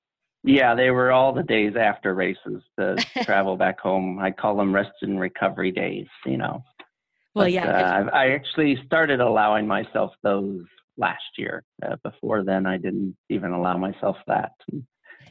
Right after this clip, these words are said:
Speaker 2: That's
Speaker 1: or,
Speaker 2: ins-
Speaker 1: or we'll, we'll get to some of that too as we get to a
Speaker 2: <laughs>
Speaker 1: couple of the surgeries I had to go through <laughs>
Speaker 2: Yeah.
Speaker 1: as well.
Speaker 2: So you
Speaker 1: So,
Speaker 2: decide
Speaker 1: um,
Speaker 2: you're gonna do
Speaker 1: yeah.
Speaker 2: this trifecta, and you start pushing your body, and you're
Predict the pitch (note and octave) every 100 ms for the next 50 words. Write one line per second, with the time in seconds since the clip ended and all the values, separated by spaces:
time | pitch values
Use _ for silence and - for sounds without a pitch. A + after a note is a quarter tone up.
0 | _ - G3+ F#3+ F#3 F3+ A#3 - G2 F#2
1 | F#2+ C#3+ - C#3+ D#3 D3 D3 C3 A#2+ B2
2 | A#2 A2 G#2+ - A2 G#2 G2+ F#2+ A2 -
3 | G2 G2 F#2 - - G#2+ G2+ G2 - A#2+
4 | G2 F#2+ F#2+ G2 F#2+ G2 - - F#2+ F#2+
5 | G#2+ G2 G#2 G2+ _ - - B2 - G#2
6 | C4+ C4+ G#3 F3 C3+ G2 A2 A2+ F#2+ F#2+
7 | - _ _ - - - C4+ B3+ A#3+ A3+
8 | A3+ - - A3 A3 A3+ A3 A3 G#3+ G#3
9 | G3 G3 F#3+ - F#3+ F#3+ D#3 D3+ D3 C#3
10 | D#3 E3 - F#3+ - _ - - F#3+ -
11 | G3+ F#3+ F#3 F#3 - F3 F3 D#3+ D#3 D3
12 | D3+ D3+ D3 D3 D#3 D#3 D3+ D3